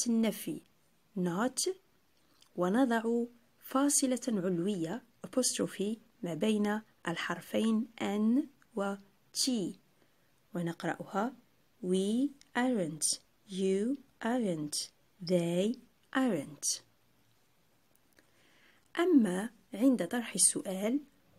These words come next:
when you ask question، عندما تسأل سؤالًا تقول: Am I, am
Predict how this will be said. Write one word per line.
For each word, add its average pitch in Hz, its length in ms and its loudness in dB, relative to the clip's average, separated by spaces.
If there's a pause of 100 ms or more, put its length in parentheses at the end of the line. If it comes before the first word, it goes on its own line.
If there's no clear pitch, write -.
(180)
when 196 140 2
you 180 160 0
ask 208 340 -2
question، 196 680 0 (880)
عندما 165 320 -2
تسأل 185 440 0
سؤالًا 185 520 -2
تقول: 226 680 0 (2750)
Am 254 160 8
I, 240 280 2 (880)
am 214 340 2